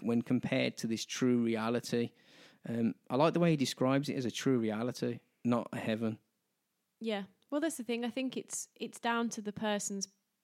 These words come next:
Speaker 2: personal beliefs in life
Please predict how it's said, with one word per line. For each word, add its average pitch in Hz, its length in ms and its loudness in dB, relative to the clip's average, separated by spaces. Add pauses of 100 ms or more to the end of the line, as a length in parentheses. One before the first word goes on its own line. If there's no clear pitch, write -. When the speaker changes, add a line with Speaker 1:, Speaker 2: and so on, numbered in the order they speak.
(140)
Speaker 2:
personal 202 600 -2
beliefs 196 600 -6 (720)
in 214 260 2
life 190 520 -2